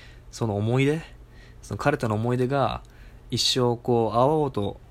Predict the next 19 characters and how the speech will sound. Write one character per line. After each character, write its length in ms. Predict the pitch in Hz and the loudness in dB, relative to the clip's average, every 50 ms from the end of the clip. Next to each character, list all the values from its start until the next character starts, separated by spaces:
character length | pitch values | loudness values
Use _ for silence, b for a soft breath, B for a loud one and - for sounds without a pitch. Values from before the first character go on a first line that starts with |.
| - - - - - - - - - - - - - - - - | -20 -20 -20 -20 -20 -20 -20 -20 -20 -20 -20 -20 -20 -20 -14 -8
し 140 | - - - | -6 0 2
て 80 | 127 | 4
い 100 | 127 131 | 4 4
る 80 | 127 127 | 4 2
よ 180 | 147 156 139 | 2 2 0
う 40 | 117 | 0
に、 320 | 117 135 139 113 104 - - - - - - - - | 0 0 -2 -2 -4 -6 -12 -18 -20 -20 -20 -20 -20
そ 140 | - - 107 | -10 -6 -4
の 60 | 101 | -2
松 320 | 101 107 120 - - - 107 | 0 0 0 0 -2 -2 -2
の 100 | 101 101 | -2 -2
木 120 | - 131 | -2 -4
っ 40 | 123 | -4
て 260 | - - - - 107 | -6 -8 -6 -2 0
い 60 | 107 | 0
う 40 | 107 | 2
も 120 | 104 107 110 | 0 0 0
の 320 | 107 101 104 110 107 101 | 0 0 0 2 0 0
を 120 | 95 - | -2 -4